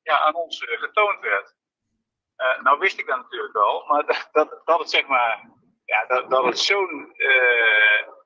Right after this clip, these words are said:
schril contrast was met, eh, wat er wel of, of juist niet getoond werd. Nou, daar, daar was ik zelfs, eh, van onder de indruk.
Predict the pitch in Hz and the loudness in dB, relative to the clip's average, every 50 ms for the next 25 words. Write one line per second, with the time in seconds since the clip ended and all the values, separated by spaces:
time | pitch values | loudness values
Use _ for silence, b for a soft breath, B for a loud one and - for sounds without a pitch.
0 | _ - - - - - - - - - - - - - - - - - - - | _ -20 -16 -12 -8 -8 -6 -8 -8 -10 -10 -8 -4 -2 -2 -2 0 2 2 2
1 | 175 165 147 - - - - - - - 165 170 170 165 - - 123 113 107 104 | 0 -2 -4 -8 -10 -10 -10 -10 -4 0 2 2 2 2 0 0 0 2 2 0
2 | - - - - - - - - _ _ _ _ _ _ _ _ _ _ _ _ | -2 -10 -16 -18 -20 -20 -20 -20 _ _ _ _ _ _ _ _ _ _ _ _
3 | _ - - - 156 - - 127 123 117 117 113 - - - - - - - 120 | _ -4 -2 -2 -2 -2 -6 -6 -2 -2 -2 -2 -2 -6 -4 -2 -2 0 0 0
4 | - - 131 139 131 - - - - - - - - - - - - 117 113 113 | 0 2 2 2 2 0 -2 -8 -8 -10 -14 -20 -20 -20 -10 -4 0 0 0 0
5 | - - 151 - - - - - 117 110 110 - - - - 117 - - _ _ | 0 -4 -10 -10 -12 -14 -8 -4 -2 -2 -2 -2 -6 -14 -12 -12 -12 -14 _ _
6 | _ _ _ _ _ _ _ _ _ _ _ _ _ - - 107 - - 107 110 | _ _ _ _ _ _ _ _ _ _ _ _ _ -8 -8 -8 -8 -8 -6 -4
7 | 110 113 120 127 - 120 123 123 135 131 - 160 151 - 131 117 113 - - 117 | -2 -2 -2 -2 0 0 0 2 2 2 0 0 -2 0 -2 -2 -2 -2 -6 -10
8 | 113 110 117 113 113 113 113 113 107 107 110 110 110 107 - - 117 - _ | -10 -10 -10 -10 -8 -10 -10 -10 -10 -10 -10 -10 -10 _ -14 -14 -14 -14 _